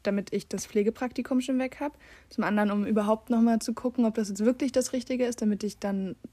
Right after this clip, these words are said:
nicht schon wieder was anfange und abbreche. Und genau, dann hab ich mich nochmal in Warna beworben, im April dann schon. Und da wurde ich dann auch angenommen. Das ist nämlich auch, kann ich ja gleich mal sagen, ähm, der Witz, dass wenn man sich dort früh bewirbt, dann hast du eigentlich,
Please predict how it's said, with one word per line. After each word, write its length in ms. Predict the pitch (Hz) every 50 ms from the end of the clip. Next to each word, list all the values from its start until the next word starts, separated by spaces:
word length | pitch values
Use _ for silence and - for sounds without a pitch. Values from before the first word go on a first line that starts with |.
| - - -
nicht 300 | - - 214 214 - -
schon 160 | - 240 240
wieder 180 | 233 226 226 220
was 100 | 220 -
anfange 360 | - 233 240 226 254 233 226
und 80 | 220 220
abbreche. 520 | 220 - - - 254 247 247 - 269 294 - - - - - - - - - - - - - _
Und 640 | - - 208 208 214 214 214 214 214 214 - - - - - _ - -
genau, 260 | 247 226 214 202 196
dann 160 | 190 196 196
hab 120 | 208 202
ich 100 | 220 -
mich 280 | 220 208 208 196 - -
nochmal 380 | 214 202 180 202 214 233 262 269
in 80 | 254 247
Warna 240 | 247 240 247 247
beworben, 560 | 233 233 233 226 240 247 247 240 247 254 262 269 - -
im 180 | 220 214 208 -
April 360 | 190 - - - 233 226 220
dann 180 | 240 240 247
schon. 300 | - - 269 277 285 285
Und 220 | - 226 214 202 202
da 120 | 196 190
wurde 140 | 185 190 180
ich 80 | 180 -
dann 160 | 185 180 -
auch 220 | - - - - - - - - - - - - - - _ _
angenommen. 560 | 196 196 190 170 165 160 143 - - - 220
Das 200 | - 208 190 -
ist 160 | 208 - - -
nämlich 280 | 202 196 196 190 -
auch, 200 | 202 202 - - - _ _ _ -
kann 160 | - - 214 196
ich 60 | -
ja 80 | 196
gleich 200 | - - 196 185
mal 100 | 196 196
sagen, 320 | - 208 202 208 220 226 220 - - - - - - - - -
ähm, 420 | 226 220 214 208 208 208 208 202 196
der 120 | - 202 196
Witz, 200 | 226 - - -
dass 200 | 220 208 - -
wenn 100 | 214 220
man 120 | 220 220
sich 100 | 208 196 -
dort 120 | 208 185
früh 200 | - - - 226
bewirbt, 400 | 202 196 180 196 208 214 208 -
dann 100 | 208 196
hast 160 | 190 185 -
du 60 | 202 175
eigentlich, 340 | 185 190 196 - - -